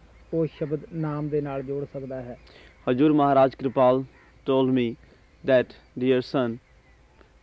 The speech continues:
Speaker 2: anyone can explain the theory। Anyone who is learned can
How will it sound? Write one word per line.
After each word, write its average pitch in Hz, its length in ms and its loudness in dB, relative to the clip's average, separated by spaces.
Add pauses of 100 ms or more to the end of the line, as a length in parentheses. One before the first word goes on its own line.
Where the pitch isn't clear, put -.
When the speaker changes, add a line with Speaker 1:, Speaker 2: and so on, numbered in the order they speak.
(640)
Speaker 2:
anyone 160 340 4 (100)
can 147 100 2 (100)
explain 139 420 0
the 120 140 -2
theory। 98 300 -4 (560)
Anyone 135 400 0
who 127 160 0
is 120 80 -4 (120)
learned 120 320 -2 (120)
can 117 140 -4